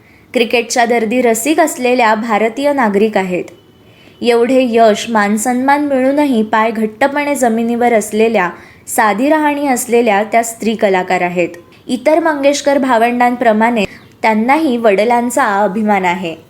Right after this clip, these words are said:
सर्वात महत्त्वाचे म्हणजे जुना काळ, प्रचंड कष्ट, धडपड, जुने सा-, सहकारी या गोष्टी न विसरणाऱ्या, किंबहुना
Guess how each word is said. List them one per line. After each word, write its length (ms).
सर्वात 380
महत्त्वाचे 540
म्हणजे 400
जुना 380
काळ, 300
प्रचंड 540
कष्ट, 440
धडपड, 520
जुने 320
सा-, 360
सहकारी 720
या 220
गोष्टी 460
न 120
विसरणाऱ्या, 800
किंबहुना 760